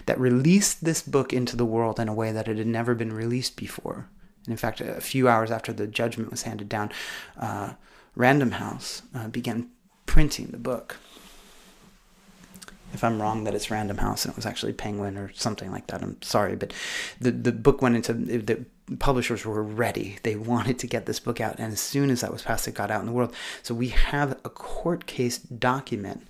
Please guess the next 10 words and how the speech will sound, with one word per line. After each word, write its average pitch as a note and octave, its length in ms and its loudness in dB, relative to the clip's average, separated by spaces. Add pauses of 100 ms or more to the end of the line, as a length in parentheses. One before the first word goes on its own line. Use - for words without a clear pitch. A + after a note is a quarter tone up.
(180)
saying, B2+ 640 0 (880)
"This C3+ 280 4
book C3 600 0 (120)
alters A2+ 580 -2 (100)
consciousness, - 960 -6 (240)
and G#2 300 -2
that A2+ 280 -2
is G#2 160 -8
its - 200 -8 (160)
essence." - 560 -10